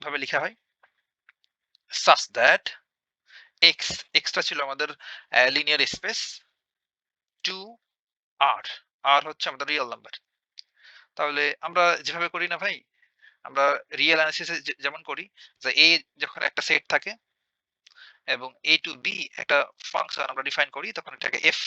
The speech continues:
such that বা F maps A to B একটা ফাংশন বলি। তাহলে এই A কে বলি আমরা, আ, ডোমেইন, আর এই ভিটাকে বলি কোডোমেইন। এসব নিয়ে বারবার কথাবার্তা বলেছি, কোডোমেইন। ঠিক তেমনি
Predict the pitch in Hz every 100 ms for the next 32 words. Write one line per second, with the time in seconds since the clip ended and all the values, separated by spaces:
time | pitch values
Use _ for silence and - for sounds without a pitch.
0 | - 135 - 143 135 120 160 - 131 170
1 | - - - - - 143 151 135 135 -
2 | - 151 - 113 107 _ _ - - -
3 | 127 135 131 160 185 165 156 151 135 131
4 | 131 - _ _ - 123 123 - _ _
5 | 113 113 147 135 170 233 _ _ _ _
6 | _ _ _ _ _ _ _ _ _ _
7 | _ _ _ _ _ _ _ _ _ _
8 | _ _ _ _ _ _ 127 135 131 143
9 | 139 156 190 - 160 - - - - 180
10 | 190 190 160 131 135 - 151 143 135 143
11 | 127 190 - _ _ _ _ _ _ _
12 | _ - 143 139 139 - _ 127 135 127
13 | 117 - _ _ _ _ _ _ _ _
14 | _ _ _ _ _ _ _ _ - -
15 | - 185 - 269 233